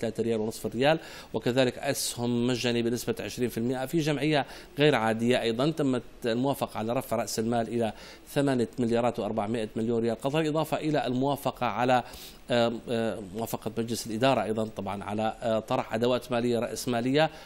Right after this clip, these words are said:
خول مجلس الإدارة بتاريخ إصدارها وموعده، وكذلك أيضًا تاريخ الإيداع.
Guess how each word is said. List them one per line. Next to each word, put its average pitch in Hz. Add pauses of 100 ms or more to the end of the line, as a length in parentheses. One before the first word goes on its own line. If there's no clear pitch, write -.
(120)
خول 131
مجلس 123
الإدارة 123 (100)
بتاريخ 117
إصدارها 120 (380)
وموعده، 123
وكذلك 117
أيضًا 117
تاريخ 104
الإيداع. 104